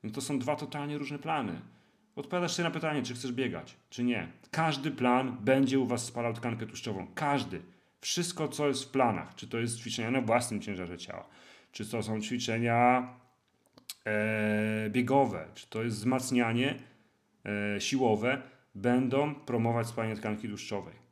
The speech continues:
Oczywiście wymagany jest do tego delikatny deficyt albo bycie na zero, czy po prostu racjonalne jedzenie, tak? Jeżeli będziemy jeść cały czas za dużo, to nieważne, co będziemy robić, te ciało może się zmieniać, te proporcje mogą się zmieniać, ale już tkanka tłuszczowa może tak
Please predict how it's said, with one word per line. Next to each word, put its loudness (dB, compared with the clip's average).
Oczywiście 0
wymagany 2
jest -2
do -8
tego 0
delikatny -2
deficyt -4
albo -6
bycie -10
na -4
zero, -4
czy -10
po -8
prostu -2
racjonalne 2
jedzenie, 2
tak? -4
Jeżeli -2
będziemy -2
jeść -4
cały 0
czas -4
za 2
dużo, -2
to -4
nieważne, 2
co -4
będziemy -4
robić, -6
te -2
ciało 6
może 6
się -2
zmieniać, -2
te 0
proporcje -2
mogą 0
się -8
zmieniać, -8
ale 0
już -4
tkanka -4
tłuszczowa -4
może -2
tak -6